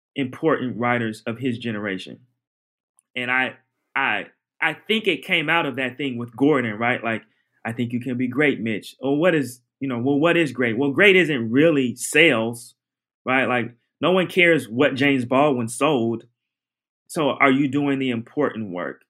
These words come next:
Which is how I kinda judge what I'll take on as a freelancer. I think the thing about the Pulitzer is it, it has taken pressure off of me in a sense that, like,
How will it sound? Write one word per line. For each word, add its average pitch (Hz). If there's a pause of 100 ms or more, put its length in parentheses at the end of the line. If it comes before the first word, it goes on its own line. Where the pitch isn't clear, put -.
(120)
Which 131
is 120
how 147
I 139
kinda 135
judge 127
what 131
I'll 127
take 127
on 127 (1000)
as 127
a 123
freelancer. 123 (880)
I 165
think 254
the 180
thing 185
about 165
the 139
Pulitzer 156
is 131
it, 131 (120)
it 135 (100)
has 131
taken 151
pressure 151
off 120
of 117
me 120 (560)
in 135
a 127
sense 127
that, 120
like, 113